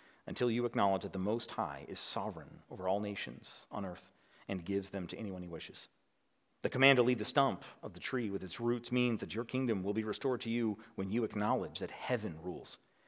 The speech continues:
Therefore, your majesty, be pleased to accept my advice. Renounce your sins by doing what is right, and your wickedness by being kind to the oppressed. It may be that then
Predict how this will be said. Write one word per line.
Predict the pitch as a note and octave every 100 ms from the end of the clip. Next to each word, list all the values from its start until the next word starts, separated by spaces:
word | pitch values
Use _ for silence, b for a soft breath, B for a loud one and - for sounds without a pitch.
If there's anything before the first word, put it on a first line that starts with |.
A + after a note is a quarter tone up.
| b b b
Therefore, | B2 A#2 A#2+
your | G#2
majesty, | G2 F#2 - F2 - _ _
be | - B2
pleased | - - G#2 G2+ F2+ - -
to | F#2+
accept | - G2+ -
my | E2+
advice. | D#2+ E2 - - _ _ _ -
Renounce | A#2+ C3 C3
your | G#2+
sins | - - G#2 G2 F#2 - - b
by | -
doing | G2+ A2+
what | G2
is | E2
right, | D#2 D2 - - _ _ _ -
and | G2
your |
wickedness | G2 - D3 - - - _ b
by | F#2
being | F#2+ G2
kind | - - A#2 F#2+ D2+
to |
the | - F#2+
oppressed. | - A#2 F#2+ - - _ _ _ _
It | -
may | G#2+ C3
be | A#2 C#3 - - _ _
that | - -
then | B2+ D#2+ -